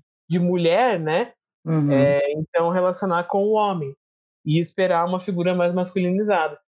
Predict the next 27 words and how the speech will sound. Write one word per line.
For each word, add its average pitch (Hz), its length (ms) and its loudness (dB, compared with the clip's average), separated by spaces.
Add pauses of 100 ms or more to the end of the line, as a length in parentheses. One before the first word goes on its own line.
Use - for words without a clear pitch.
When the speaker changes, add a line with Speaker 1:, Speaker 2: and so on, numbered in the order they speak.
(420)
Speaker 1:
E 170 260 -2
aí 180 340 0
eu 214 100 0
fiquei 440 240 0
com 453 120 -6
aquilo 392 200 0
na 381 80 0
cabeça, 381 420 -2
tipo, - 160 -16
"Como 226 180 2
assim 208 220 0
nem 156 180 2
tem 156 160 0
cara? 135 320 0
Como - 160 -2
assim 160 240 0
nem 131 160 2
tem 135 140 0
cara?" 131 380 0
E 196 160 2
aí 247 420 2 (100)
foi 247 160 2
onde 233 220 2
me 233 140 0
deu 214 100 4
o 226 40 0
estalo 220 580 -2